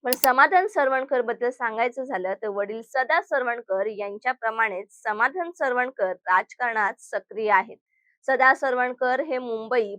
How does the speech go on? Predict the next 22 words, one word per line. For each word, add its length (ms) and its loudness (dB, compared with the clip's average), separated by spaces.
प्रभादेवी 560 -2
येथील 400 -8
सिद्धिविनायक 760 -2
गणपती 460 -4
मंदिर 320 -4
ट्रस्टचे 640 -8
ते 80 -4
विद्यमान 580 -6
अध्यक्ष 440 -10
आहेत. 140 -8
त्याला 240 8
राज्यमंत्री 640 4
दर्जा 380 4
आहे. 240 -2
तसेच 300 -10
समाधान 480 0
सरवणकर 680 -4
हे 200 -8
शिवसेनेचे 760 -10
माजी 420 -6
नगरसेवक 680 -6
होते. 240 -20